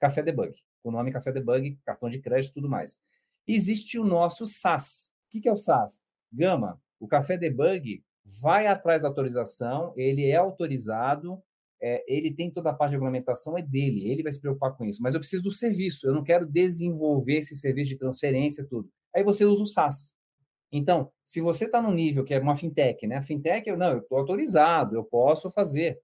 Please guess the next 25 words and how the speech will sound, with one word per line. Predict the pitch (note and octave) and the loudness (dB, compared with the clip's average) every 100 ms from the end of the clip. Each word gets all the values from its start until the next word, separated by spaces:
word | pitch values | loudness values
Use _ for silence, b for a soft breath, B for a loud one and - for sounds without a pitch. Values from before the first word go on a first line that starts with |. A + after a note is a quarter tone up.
| _ | _
né? | - D3+ F3+ _ _ _ _ _ | -4 -4 -4 _ _ _ _ _
Eu | C3 | -2
não | E3 | 0
quero, | F#3 F#3+ | 2 4
eu | E3 | 2
não | F3 A3 | 2 -2
preciso | G#3 G3+ G3 G#3+ F#3+ | -4 -2 -2 -2 -2
usar | D3+ E3 F3 - _ _ | 0 0 0 -6 _ _
a | D#3 | -2
DOC | D3 C3+ C#3 D#3+ - C3+ | 4 6 6 6 0 -8
como | C3+ C3 D3+ | -2 0 0
banco, | E3 E3 F3 - | 4 4 4 -4
como | - C#3+ D#3+ | -4 -2 -2
se-, | D#3 D#3+ C3 | -2 -2 0
um | C3+ | -2
provedor | D3 D3+ D#3 C3+ C#3 F3+ | 0 0 0 0 0 -2
de | E3+ | -2
serviço | - D3+ B2+ D3+ - E3 C#3+ | -4 -4 -2 -4 -4 -6 -6
financeiro. | D#3 E3 D#3+ D3+ B2+ G2 - _ _ _ _ _ | -6 -6 -4 -2 -2 -4 -10 _ _ _ _ _
Eu | A#2+ | 0
quero | E3 E3 | 6 6
usar | D#3 F3 | 6 2
só | G#3+ | 0
os | G#3 | -2
serviços | G#3 E3 B2+ G#3 G#3 - - | 2 2 2 -2 -4 -6 -12